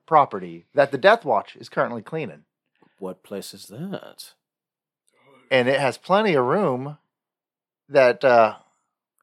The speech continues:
Speaker 1: could be offered to someone seeking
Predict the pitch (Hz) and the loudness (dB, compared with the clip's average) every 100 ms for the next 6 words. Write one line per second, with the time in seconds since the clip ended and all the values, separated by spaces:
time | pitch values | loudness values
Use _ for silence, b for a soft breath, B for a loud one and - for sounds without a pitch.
0 | _ _ _ - - 285 180 165 120 90 | _ _ _ -18 -8 -6 -4 -6 -6 -10
1 | 120 _ _ _ - 120 101 - 101 110 | -20 _ _ _ -2 0 0 -2 -8 -8
2 | 147 _ _ _ - 143 147 127 120 123 | -12 _ _ _ -20 -8 -4 -2 -2 -4
3 | 127 - - 247 226 131 107 104 | -8 -12 -6 -6 -6 -6 -6 -8